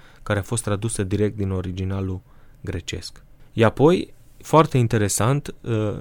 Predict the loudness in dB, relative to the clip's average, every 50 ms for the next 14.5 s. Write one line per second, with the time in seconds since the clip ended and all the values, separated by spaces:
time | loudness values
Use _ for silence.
0 | -10 -10 -8 -6 -4 -2 0 0 0 0 0 0 0 0 0 0 -2 -2 -2 -2
1 | -2 -2 -2 -4 -6 -8 -6 -4 -2 0 0 0 0 0 -2 -6 -6 -6 -6 -4
2 | -4 -4 -6 -6 -8 -8 -6 -4 -4 -4 -4 -4 -8 -10 -10 -8 -6 -6 -4 -4
3 | -4 -6 -6 -6 -8 -8 -6 -4 -4 -4 -4 -4 -4 -4 -6 -6 -6 -8 -8 -8
4 | -8 -8 -6 -6 -4 -4 -4 -4 -4 -6 -6 -4 -6 -6 -4 -6 -6 -6 -6 -4
5 | -4 -2 -2 -2 -4 -4 -6 -6 -6 -6 -4 -2 0 0 0 -2 -4 -8 -18 -20
6 | -4 0 0 2 2 2 2 2 2 2 4 4 4 4 4 4 4 2 2 2
7 | 0 0 2 2 2 2 0 -2 -4 -4 -6 -6 -4 -4 -4 -2 -4 -6 -6 -10
8 | -16 -20 -20 -20 _ -20 -20 -20 -14 -10 -10 -6 -6 -6 -4 -6 -6 -8 -12 -18
9 | -20 -20 -20 -20 -14 -2 2 2 6 6 8 8 8 8 8 6 4 6 6 6
10 | 6 6 4 4 4 4 4 4 4 2 0 2 2 2 0 0 -2 -10 -20 -20
11 | -20 -20 -16 -4 0 0 4 6 6 6 6 6 4 2 0 0 0 0 -2 0
12 | -2 -4 -4 -4 -4 -4 -4 -4 -4 -4 -6 -6 -4 -2 -2 -2 -2 -4 -6 -6
13 | -6 -4 -4 -4 -2 -2 -4 -4 -6 -6 -6 -8 -8 -8 -10 -10 -8 -6 -6 -6
14 | -6 -8 -8 -8 -6 -6 -8 -8 -10 -14